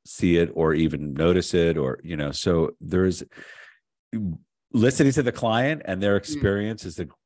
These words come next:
Speaker 1: best way to understand
Speaker 2: Mm-hmm.
Speaker 1: whether the client, you know, whether the event's been a success.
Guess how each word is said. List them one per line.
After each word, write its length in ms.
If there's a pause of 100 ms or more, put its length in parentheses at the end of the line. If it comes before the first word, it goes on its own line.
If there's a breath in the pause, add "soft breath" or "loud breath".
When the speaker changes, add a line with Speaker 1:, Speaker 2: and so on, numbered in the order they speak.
Speaker 1:
best 280
way 220
to 180
understand 480
Speaker 2:
Mm-hmm. 80
Speaker 1:
whether 200
the 100
client, 440
you 100
know, 80
whether 240
the 140
event's 300
been 180
a 180
success. 680